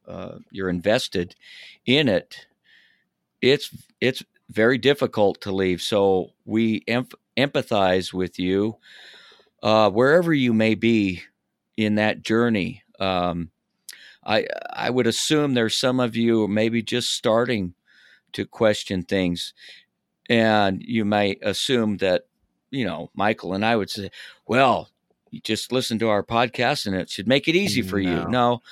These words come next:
Speaker 1: it's, it's your personal
Speaker 2: Yeah.
Speaker 1: journey. And, and, and, uh, I would just say, allow yourself to pursue it, whatever the outcome is.
Speaker 2: Yeah.
Speaker 1: Purs-,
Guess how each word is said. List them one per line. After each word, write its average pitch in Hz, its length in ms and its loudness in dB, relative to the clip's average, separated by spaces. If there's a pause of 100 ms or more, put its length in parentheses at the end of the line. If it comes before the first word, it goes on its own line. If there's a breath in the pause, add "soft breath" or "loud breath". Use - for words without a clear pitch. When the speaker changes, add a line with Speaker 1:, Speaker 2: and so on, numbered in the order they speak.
(180 loud breath)
Speaker 1:
it's, - 300 -2
it's 139 260 2
your 165 140 0
personal 143 500 -2
Speaker 2:
Yeah. 107 60 -6
Speaker 1:
journey. 90 460 -2 (520 soft breath)
And, 101 340 0
and, 98 300 -4 (120)
and, 98 220 -2
uh, 98 220 2 (480 loud breath)
I 139 160 6
would 170 180 4
just - 300 -2
say, 120 220 4
allow 113 320 4
yourself 120 640 0
to 101 120 -6
pursue 101 600 0
it, - 320 -4 (480)
whatever 143 540 0
the 110 220 0
outcome 101 560 0
is. 85 500 -6 (640)
Speaker 2:
Yeah. 131 200 -2 (1200)
Speaker 1:
Purs-, - 280 -8